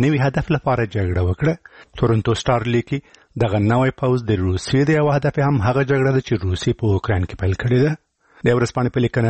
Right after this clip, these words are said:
په دغه وړاندیز کې په روسیه کې د شپږو میاشتو لپاره په روزنه کې برخه اخیستل، د یو نیم زر نه تر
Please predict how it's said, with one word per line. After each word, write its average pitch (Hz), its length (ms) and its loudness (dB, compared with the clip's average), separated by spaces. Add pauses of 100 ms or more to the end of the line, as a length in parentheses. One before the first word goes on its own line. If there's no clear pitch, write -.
(120)
په 143 100 -2
دغه 135 140 2
وړاندیز 123 340 0
کې - 140 -4
په 131 100 0
روسیه 110 220 0
کې 123 120 -2
د 101 80 -2
شپږو 123 320 0
میاشتو 117 280 -2
لپاره 113 280 0 (120)
په 104 200 0
روزنه 95 340 0
کې - 180 -8
برخه 98 220 -2
اخیستل، 147 540 0 (100)
د 156 140 0
یو 151 160 2
نیم 156 240 4
زر 143 240 2
نه 143 80 2 (100)
تر 143 140 0